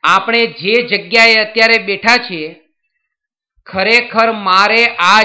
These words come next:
જગ્યા ઉપર ન હોવું જોઈએ, પેલા એવો વિચાર આવવો જોઈએ. આપણે ક્યાંક ને ક્યાંક ખોટી જગ્યાએ બેઠા છીએ.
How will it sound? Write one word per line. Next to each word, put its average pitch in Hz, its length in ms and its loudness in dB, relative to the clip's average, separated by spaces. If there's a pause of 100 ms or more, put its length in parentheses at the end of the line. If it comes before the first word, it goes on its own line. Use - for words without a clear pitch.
જગ્યા 196 380 0
ઉપર 214 440 -2
ન 175 160 -8
હોવું 180 640 -4
જોઈએ, 151 360 -4
પેલા 170 300 -4 (100)
એવો 175 260 -8
વિચાર 147 360 -6
આવવો 131 300 -6
જોઈએ. 117 340 -18 (1000)
આપણે 226 360 0
ક્યાંક 226 500 0
ને 240 160 -2
ક્યાંક 233 260 0 (160)
ખોટી 220 360 -4
જગ્યાએ 208 420 0
બેઠા 170 340 -8
છીએ. 131 360 -14